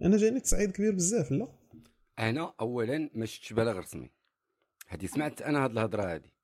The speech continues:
Speaker 2: ولكن
Speaker 1: ما هي
Speaker 2: مم.
Speaker 1: هيسبريس بلاغ رسمي؟
Speaker 2: واش عن، آه،
Speaker 1: أنت
Speaker 2: عن
Speaker 1: كتعت-،
Speaker 2: بلاغ رسمي قالت
Speaker 1: كتعتبر
Speaker 2: هيسبريس ولا
Speaker 1: هيسبريس؟
Speaker 2: قالت هناك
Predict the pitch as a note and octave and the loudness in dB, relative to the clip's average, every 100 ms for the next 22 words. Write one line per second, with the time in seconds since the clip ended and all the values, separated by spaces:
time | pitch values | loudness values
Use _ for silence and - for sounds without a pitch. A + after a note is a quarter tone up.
0 | _ _ _ - A2+ A#2 B2 C3 C3 C3+ | _ _ _ -6 0 0 2 4 6 6
1 | C3+ C3+ C3+ C3+ C3+ C3+ C3+ C3 C#3 C#3+ | 6 4 4 4 4 6 6 6 6 4
2 | - D#3 D3 - D3 C#3 C#3+ C#3+ F#3+ A3 | 4 2 4 2 2 4 4 4 2 0
3 | C#3+ - - - - _ _ - C#3 C3 | -2 -4 -16 -20 -20 _ _ -6 2 4
4 | B2 A#2 C#3+ B2+ G#2+ - _ G2+ G2 G2+ | 4 0 2 0 -2 -12 _ -4 -2 -2
5 | - C#3 C3+ D3 C#3+ D3 E3+ D#3+ C3+ D3+ | 6 6 8 6 4 -2 -4 -4 0 4
6 | C#3 E3 D3+ D3 C#3+ - F3 D#3 C3+ C#3 | 6 8 6 4 2 2 4 4 4 0
7 | A#2 A2+ B2+ B2+ B2 A#2+ A2+ A2 | -2 -4 -2 -4 -6 -10 -8 -8